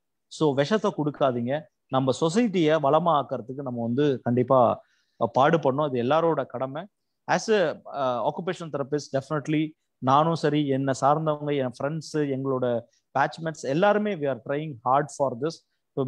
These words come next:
make these children better. So I feel very proud to be an occupational therapist, and, um, that is all. I am open for questions if you have any. Thank you so much for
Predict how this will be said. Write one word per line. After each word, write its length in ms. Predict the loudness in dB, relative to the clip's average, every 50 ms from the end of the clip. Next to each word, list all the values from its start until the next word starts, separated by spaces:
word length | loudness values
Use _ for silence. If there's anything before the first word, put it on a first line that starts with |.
| 0 0
make 160 | 0 0 0 -2
these 160 | -4 -4 -4 -6
children 300 | -4 -4 -4 -2 -2 -2 -2 -2 0 -2
better. 240 | 0 2 0 0 -2 -4 _ _ _ _ _ _ _ _ _ -6 0
So 100 | 2 4 4 4 4 2 2 2 0
I 240 | 0 -2 -2 -4 -6 -6
feel 180 | -6 -4 -4 -2 -2 -2
very 160 | -2 -2 -4 -4 -8 -6 -4
proud 200 | -2 -2 -2 -2 -4
to 60 | -6 -4 -4
be 80 | -4 -4 -4 -4 -4 -4 -4
an 60 | -4 -4 -4
occupational 480 | -4 -6 -4 -6 -6 -6 -6 -8 -8 -6 -4
therapist, 400 | -4 -4 -4 -4 -6 -6 -6 -16 -20 -20 _ _ _ _ _ _ -4
and, 320 | -2 -2 -2 -2 -2 -2 -2 -2 -2
um, 160 | -2 -2 -4 -6 -6 -6 -8 -12 _ _ _ _ _ _ _ _ -2 -2
that 140 | 0 2 2
is 80 | 2 4 2
all. 120 | 2 2 2
I 120 | 0 0 0 0
am 60 | -2 -2 -2 -4 -2
open 200 | -2 -4 -4 -4 -4
for 100 | -6 -8 -6 -4 -6
questions 400 | -6 -6 -6 -10 -10 -8 -8 -8 -8
if 60 | -4 0 0
you 80 | 2 4 4
have 120 | 2 4 2 -2
any. 140 | -2 -4 -8 _ _ _ _ _ _ _ _ _ _ _ _ _ _ _ -2 0
Thank 140 | 0 0 2 0
you 60 | -2 0 0
so 80 | -2 0 0
much 120 | -2 -4 -4 -4
for 100 | -4 -4